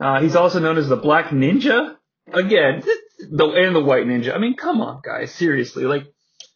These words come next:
I don't know, man, you're, you're from that part of the world, you just need to be a fucking ninja or a Dragon Master,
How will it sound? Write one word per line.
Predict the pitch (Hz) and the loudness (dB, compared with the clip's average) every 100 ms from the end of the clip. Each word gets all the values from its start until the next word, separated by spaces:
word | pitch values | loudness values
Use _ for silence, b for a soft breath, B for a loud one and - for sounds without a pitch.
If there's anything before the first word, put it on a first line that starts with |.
| _ _ _ _ _ _ 139 | _ _ _ _ _ _ -12
I | 151 | -8
don't | 180 | -4
know, | 202 208 | -2 -2
man, | 135 143 147 | -2 -2 -2
you're, | 180 | -4
you're | 185 185 | -4 -6
from | 208 190 190 185 160 - _ _ _ | -4 -2 -2 -2 -6 -10 _ _ _
that | 180 196 | -4 -4
part | - 196 | -2 0
of | 190 | 0
the | 143 | 0
world, | 170 185 151 | 0 -2 -2
you | 208 | -6
just | - | -6
need | 165 | -6
to | |
be | 156 | -4
a | 131 | -6
fucking | - 185 147 139 | -6 -10 -8 -8
ninja | 127 190 156 131 | -6 -6 -6 -8
or | - - | -10 -12
a | - | -14
Dragon | - 131 180 147 123 | -8 -2 0 0 0
Master, | 117 117 - | -2 -4 -6